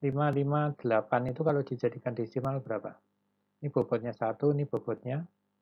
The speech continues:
delapan di sini ya. Berarti delapan kali lima, empat puluh, ditambah lima. Berarti berapa? Empat lima ya. Paham ya? Ini nanti dikasih bobot.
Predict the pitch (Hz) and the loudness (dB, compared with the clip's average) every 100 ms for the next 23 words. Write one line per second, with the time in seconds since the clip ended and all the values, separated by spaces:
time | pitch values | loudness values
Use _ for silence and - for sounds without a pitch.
0 | _ _ 107 - 110 101 - 104 98 113 | _ _ -4 -2 -6 -6 -14 -14 -14 -16
1 | _ _ _ _ _ _ _ _ 113 139 | _ _ _ _ _ _ _ _ -4 0
2 | 120 110 127 123 120 117 120 135 131 113 | 2 2 0 0 0 0 -2 0 2 0
3 | - 113 123 135 127 113 - 127 113 - | -4 -2 0 0 -2 -4 -2 -2 -4 -10
4 | 113 101 117 107 - _ _ _ _ _ | -8 -8 -8 -10 -14 _ _ _ _ _
5 | _ _ _ _ _ _ _ 117 123 120 | _ _ _ _ _ _ _ -6 -4 -2
6 | 101 110 131 _ _ _ _ _ _ _ | -4 -4 -6 _ _ _ _ _ _ _
7 | _ _ _ _ _ _ _ 117 120 113 | _ _ _ _ _ _ _ -8 -6 -6
8 | 113 98 110 117 _ _ _ _ _ _ | -6 -8 -14 -18 _ _ _ _ _ _
9 | _ _ _ _ _ _ _ _ 131 135 | _ _ _ _ _ _ _ _ 2 2
10 | 117 127 139 151 147 165 147 131 127 135 | -2 -4 -2 0 0 0 0 0 2 2
11 | 135 131 123 117 131 | 0 0 -2 2 2